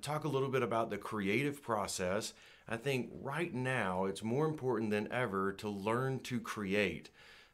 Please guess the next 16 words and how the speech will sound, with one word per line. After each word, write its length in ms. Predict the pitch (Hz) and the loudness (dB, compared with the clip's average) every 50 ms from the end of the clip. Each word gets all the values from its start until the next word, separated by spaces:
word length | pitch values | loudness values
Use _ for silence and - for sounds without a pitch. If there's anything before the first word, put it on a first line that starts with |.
| - - | -8 -6
Uh, 60 | 90 | -4
your 320 | 90 92 92 117 135 147 - | -2 2 4 4 4 4 2
influence, 640 | 127 127 127 131 127 - 107 104 98 101 104 98 120 | 2 2 0 0 -2 -2 0 0 2 2 0 0 0
your 100 | 123 113 | 0 2
level 260 | 113 113 113 117 107 | 2 2 2 2 0
of 140 | 98 - - | 0 -2 -4
connection 640 | - 98 101 101 110 110 - - 120 117 120 120 | -4 -2 0 0 0 -2 -4 -4 -4 -2 -2 0
with 200 | 107 98 92 95 | 0 -2 -2 -2
your 140 | - 98 - - | -2 -4 -4 -2
audience 600 | 87 95 107 117 135 139 139 139 139 - - - | 0 2 2 2 2 0 -2 -2 -2 -4 -4 -4
and 100 | 101 98 | -2 -2
with 140 | 95 92 92 | -2 -2 -4
the 60 | 95 | -6
people 280 | - 107 113 110 104 92 | -6 -6 -6 -2 -2 -2
around 380 | 90 87 92 90 98 113 123 117 | 0 0 0 0 0 0 -2 -2
you 260 | 147 160 160 156 156 | -4 -4 -6 -6 -8